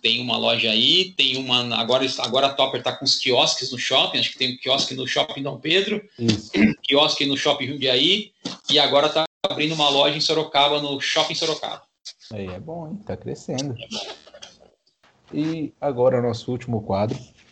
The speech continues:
Speaker 2: que é pergunta, resposta rápida. Aí eu faço uma pergunta, papum, primeira coisa que vem na sua cabeça.
Speaker 1: Show.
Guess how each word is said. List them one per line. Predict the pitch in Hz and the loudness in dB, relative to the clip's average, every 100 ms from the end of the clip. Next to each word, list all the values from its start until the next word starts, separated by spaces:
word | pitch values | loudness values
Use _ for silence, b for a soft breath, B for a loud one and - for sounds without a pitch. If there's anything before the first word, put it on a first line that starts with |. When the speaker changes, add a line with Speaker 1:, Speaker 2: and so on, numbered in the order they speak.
| _ _ | _ _
Speaker 2:
que | - | -6
é | |
pergunta, | 160 170 156 170 175 175 127 - | -4 -2 -2 -4 -2 0 0 -2
resposta | 110 139 - 175 - 165 | -4 -6 -4 -6 0 0
rápida. | 107 - - - - _ _ _ | 2 -4 -8 -20 -20 _ _ _
Aí | 147 | 0
eu | 147 | 2
faço | - 147 | 0 -2
uma | 156 | 0
pergunta, | 151 151 160 151 | 0 0 -4 0
papum, | 160 160 151 156 | 0 -2 -4 -4
primeira | 143 151 156 | -2 2 2
coisa | 151 143 | 2 0
que | 139 | -2
vem | 143 | -2
na | 143 | 0
sua | 143 | 0
cabeça. | 147 127 92 - - _ _ _ _ - | 0 -2 -2 -8 -20 _ _ _ _ -14
Speaker 1:
Show. | - 127 110 | -6 -4 -4